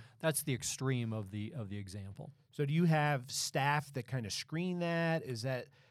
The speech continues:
Speaker 1: We
Speaker 2: you, you
Speaker 1: don't.
Speaker 2: find it on the web? I mean, how do you know who's doing what to make sure that, you
Speaker 1: Yeah.
Speaker 2: know, we are morally responsible?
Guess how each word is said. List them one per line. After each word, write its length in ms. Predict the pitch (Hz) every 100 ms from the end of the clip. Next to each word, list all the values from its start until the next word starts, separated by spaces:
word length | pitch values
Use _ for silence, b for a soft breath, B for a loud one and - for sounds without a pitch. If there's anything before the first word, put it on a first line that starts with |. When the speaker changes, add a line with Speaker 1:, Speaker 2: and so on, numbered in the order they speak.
| b _ _ 139
Speaker 1:
We 120 | 180
Speaker 2:
you, 40 |
you 40 | 151
Speaker 1:
don't. 240 | 147 156
Speaker 2:
find 240 | 160 156
it 80 | 156
on 140 | 143 127
the 80 |
web? 420 | 113 165 190 180 156
I 60 |
mean, 160 | 156 147
how 140 | 185
do 60 | 214
you 140 | 160
know 500 | 143 147 151 139 123 117
who's 220 | 156 135
doing 300 | 143 135 123
what 320 | 131 139 139
to 100 | 127
make 180 | 127 117
sure 300 | - 131 123
that, 260 | 113 104 98 b b b b
you 80 | 131
Speaker 1:
Yeah. 60 | 107
Speaker 2:
know, 60 |
we 180 | 107 127
are 220 | 120 120
morally 440 | 110 113 104 98 90
responsible? 680 | 87 - 95 104 - 123